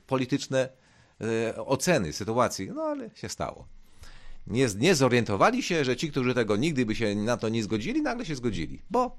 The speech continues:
coś tam. Nie będziemy wnikali. I to państwo Izrael wtedy powstało i trwa do dzisiaj. I będzie trwało nadal i nikt mu żadnej krzywdy nie zrobi, ponieważ od niego ma się rozpocząć ziemska faza królestwa, od tego właśnie narodu. Nie tylko dla Izraela,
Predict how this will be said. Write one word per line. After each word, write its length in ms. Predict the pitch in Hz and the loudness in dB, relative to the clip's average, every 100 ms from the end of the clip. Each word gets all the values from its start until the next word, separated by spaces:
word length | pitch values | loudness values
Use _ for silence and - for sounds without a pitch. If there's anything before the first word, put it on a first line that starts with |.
| - | -6
coś 220 | 95 - | -6 -6
tam. 180 | - - - - - - - | -12 -16 -20 -20 -20 -20 -10
Nie 120 | 92 | -6
będziemy 320 | 95 95 95 | -4 -2 -2
wnikali. 480 | 87 90 82 71 - - - - - - - - | -4 -4 -4 -4 -12 -16 -18 -18 -18 -20 -20 -2
I 180 | 147 151 | 2 2
to 100 | 151 | 2
państwo 360 | 147 165 - 151 | 0 -2 0 2
Izrael 240 | 131 139 | 4 4
wtedy 220 | 143 135 | 4 0
powstało 560 | 135 123 139 107 110 202 - _ - | 2 2 6 6 6 2 -4 _ -2
i 100 | 147 | 0
trwa 220 | - 131 | 2 0
do 100 | 143 | 0
dzisiaj. 400 | 151 - - 69 _ _ _ _ _ _ _ - | -2 -4 -6 -10 _ _ _ _ _ _ _ -8
I 80 | 110 | -2
będzie 200 | 110 104 | 0 0
trwało 260 | - 107 | 4 4
nadal 300 | 104 107 127 | 6 4 2
i 60 | 113 | 4
nikt 200 | 113 131 | 2 2
mu 100 | 123 | 2
żadnej 280 | 110 117 113 | 2 2 0
krzywdy 280 | - 104 101 | -2 -2 0
nie 140 | 104 | 0
zrobi, 420 | 95 85 78 120 - - - | 0 -2 -4 -8 -10 -20 -8
ponieważ 440 | 113 110 104 104 - | -2 0 2 0 0
od 220 | 117 101 | -4 0
niego 280 | 175 98 90 | 0 2 0
ma 120 | 90 | 0
się 120 | 92 | 0
rozpocząć 520 | 92 110 110 107 101 | 0 2 0 2 -2
ziemska 480 | - 92 135 165 156 | -2 -2 -2 0 -2
faza 280 | 131 95 101 | -2 0 -2
królestwa, 520 | - 87 73 - 82 | -2 -4 -4 -6 -6
od 160 | 101 - | -6 -2
tego 220 | 151 151 | -2 -2
właśnie 260 | 147 143 | -4 -4
narodu. 380 | 135 117 90 71 - - | 0 2 2 0 -10 -4
Nie 140 | 247 | 0
tylko 280 | 254 - 107 | 2 4 4
dla 160 | 95 | 2
Izraela, 500 | 90 90 92 76 71 | 2 2 0 0 -4